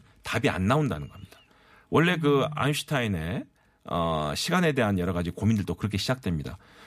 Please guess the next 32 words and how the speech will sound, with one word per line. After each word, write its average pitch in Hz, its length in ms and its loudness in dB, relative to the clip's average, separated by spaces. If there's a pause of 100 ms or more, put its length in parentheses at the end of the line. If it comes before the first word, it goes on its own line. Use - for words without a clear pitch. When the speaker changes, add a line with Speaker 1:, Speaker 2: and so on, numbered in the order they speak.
(100)
Speaker 1:
세상에 185 440 2
우리가, 131 400 2 (380)
어, 104 140 0
살 190 300 0
수 165 160 -2
있는 135 300 0 (260)
단면, 123 520 2 (100)
일종의 101 500 -2
시간의 175 380 0
공간이 113 520 -2 (240)
한 247 240 4
면만 233 280 4
있을 98 200 -4
것이냐, - 400 -6 (140)
그게 113 160 0
아니라는 95 360 2
거죠. - 260 -8 (420)
우리가 147 180 6
생각하지 165 340 -2
못한 120 360 0
공간에 113 360 2 (260)
다양한 165 400 4
면이 139 160 2
존재할 87 300 -2
수가 - 160 -4
있을 - 160 -8
것이다. - 320 -2
Speaker 2:
음. 160 260 0
Speaker 1:
그러다 117 220 4
보니까 104 400 2 (320)
그 - 140 0
시간에 156 600 2